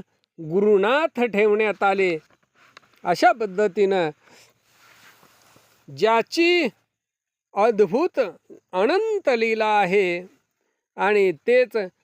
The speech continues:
मनुष्याला देवादिदिकांनाही जाणणं शक्य नाही, ते स्वामी समर्थ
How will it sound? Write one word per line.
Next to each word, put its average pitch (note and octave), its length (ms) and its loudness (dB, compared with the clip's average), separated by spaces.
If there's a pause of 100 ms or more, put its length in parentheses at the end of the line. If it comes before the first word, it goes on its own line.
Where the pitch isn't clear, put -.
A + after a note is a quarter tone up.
(100)
मनुष्याला C4+ 1120 0 (320)
देवादिदिकांनाही A#3+ 1600 0 (760)
जाणणं A3 520 0
शक्य C4+ 460 -4
नाही, G#3 440 0 (540)
ते C#4 280 4
स्वामी G#3 360 -4
समर्थ G3 560 -4